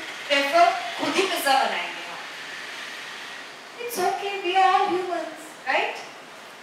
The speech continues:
Now next is stop comparing yourself. It is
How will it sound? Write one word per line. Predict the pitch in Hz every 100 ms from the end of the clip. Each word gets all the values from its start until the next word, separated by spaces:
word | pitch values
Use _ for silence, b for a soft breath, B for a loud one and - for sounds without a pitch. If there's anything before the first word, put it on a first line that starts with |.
| -
Now | 262 285 285
next | 302 349 -
is | 349 349 -
stop | - 247 226 233
comparing | 226 220 220 226 233 233
yourself. | 196 175 - 214 - - - - -
It |
is | 233 233